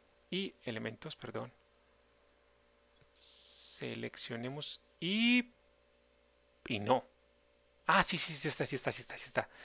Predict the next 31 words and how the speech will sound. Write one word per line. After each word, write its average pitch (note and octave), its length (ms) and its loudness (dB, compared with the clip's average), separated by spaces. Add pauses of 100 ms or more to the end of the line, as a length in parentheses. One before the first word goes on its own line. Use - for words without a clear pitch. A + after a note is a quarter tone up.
(140)
Sí - 180 6
hay D3 100 8
un D3+ 80 2
enlace, A#2 420 6 (240)
sí - 180 0
hay B2 120 6
un B2 80 -2
enlace, A#2 400 -6
ya. - 180 -4 (1040)
Sino B2 220 -4
que B2+ 60 -2
aquí B2+ 140 0
no C3+ 100 2
me C3+ 40 2
está C3+ 160 4
activando. C#3+ 640 -2 (400)
¿Será G#2+ 280 2
el, A#2 460 -2
el D3+ 200 0
navegador A#2+ 640 6 (400)
que C#3+ 100 -2
me C3 80 0
viene A#2+ 160 -2
presentando? B2+ 640 0 (1900)
No. B2 340 2 (1040)
No D3+ 100 0
creo - 180 2
que - 120 2
sea C3 100 4
el B2+ 80 6
navegador. A#2 640 6